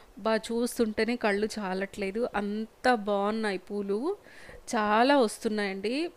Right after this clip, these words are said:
మనకు వర్షం పడిందంటే కాపు ఎక్కువ అవుతుంది కదా, so అలా అన్నమాట. So, ఈ గన్నేరు పూలు అయితే పింక్ పింక్‌గా ఎంత బాగున్నాయో,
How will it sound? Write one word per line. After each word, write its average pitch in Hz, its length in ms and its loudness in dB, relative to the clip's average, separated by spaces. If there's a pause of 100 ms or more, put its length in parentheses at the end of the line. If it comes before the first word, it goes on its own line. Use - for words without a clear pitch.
(140)
మనకు 226 580 -2
వర్షం 214 460 2
పడిందంటే 247 520 2
కాపు 226 440 0
ఎక్కువ 247 320 -2
అవుతుంది 240 320 -2
కదా, 214 320 -2 (560)
so 202 140 -2
అలా 202 240 2
అన్నమాట. 208 440 -2 (840)
So, 202 160 2
ఈ 214 200 -2
గన్నేరు 233 320 4
పూలు 247 220 0
అయితే 233 240 0
పింక్ 233 420 -4
పింక్‌గా 226 380 2
ఎంత 214 380 0
బాగున్నాయో, 214 840 0